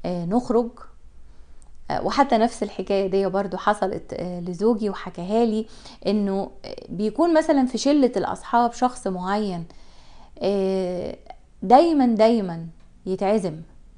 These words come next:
لكن عمره ما بيفكر يعزم. لو هو ظروفه المادية صعبة، آه، الإنسان السوي اللي عنده عزة نفس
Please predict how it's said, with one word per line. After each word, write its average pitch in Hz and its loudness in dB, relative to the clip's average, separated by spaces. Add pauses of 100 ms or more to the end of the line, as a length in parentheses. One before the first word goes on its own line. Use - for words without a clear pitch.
(440)
لكن 180 -8
عمره 233 2
ما 175 -4
بيفكر 175 -4
يعزم. 151 -8 (1000)
لو 220 10
هو 381 10
ظروفه 240 0
المادية 180 -2
صعبة، 180 -2 (1300)
آه، 190 -6 (840)
الإنسان 214 0
السوي 214 0 (320)
اللي 165 -6
عنده 226 4
عزة 226 2
نفس - -6